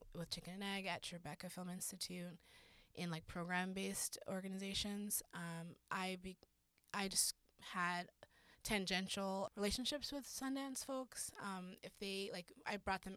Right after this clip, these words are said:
in to work with art filmmakers at Chicken and Egg, and I'm trying to think the root of it, but it, it's all based in kind of, A, doing your own thing,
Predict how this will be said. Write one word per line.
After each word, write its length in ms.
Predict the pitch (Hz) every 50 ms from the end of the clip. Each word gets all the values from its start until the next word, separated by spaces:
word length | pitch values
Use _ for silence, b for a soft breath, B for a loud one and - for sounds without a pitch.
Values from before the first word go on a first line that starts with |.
| - 185
in 100 | 175 175
to 140 | - -
work 220 | 175 180 175 - -
with 120 | 185 - -
art 240 | - 175 175 175 196 - -
filmmakers 420 | 196 185 180 180 175 180 170 165 175
at 120 | 175 -
Chicken 260 | - 185 - 185 170
and 100 | 175 180 185
Egg, 320 | 180 180 180 180 180 175 - B B B B B B B B B _ -
and 720 | - 196 185 180 180 175 175 175 175 170 170 175 175 175 - - - - _ _ _ _ _ _ _ -
I'm 60 | -
trying 180 | - - 339 359
to 80 | 311
think 280 | - 294 277 277 233 - - _ _ _ _ - 233
the 100 | 208 202
root 240 | 196 214 254 302 311
of 100 | 226 196
it, 140 | 190 190 -
but 160 | 220 214 -
it, 160 | - 240 240 -
it's 180 | - 254 247 -
all 160 | 311 320 339
based 280 | 254 311 285 - - 247
in 120 | 233 226
kind 220 | - - 208 202 196
of, 320 | 180 175 185 - - - - _ _ _ _ _ _ _ - - - _ _ _ -
A, 460 | 220 226 226 226 233 226 226 233 226 - b b b b b b b b 233
doing 240 | 196 - 233 233 254
your 120 | 254 240 233
own 140 | 226 220 220
thing, 460 | - 214 196 196 196 190 190 196 190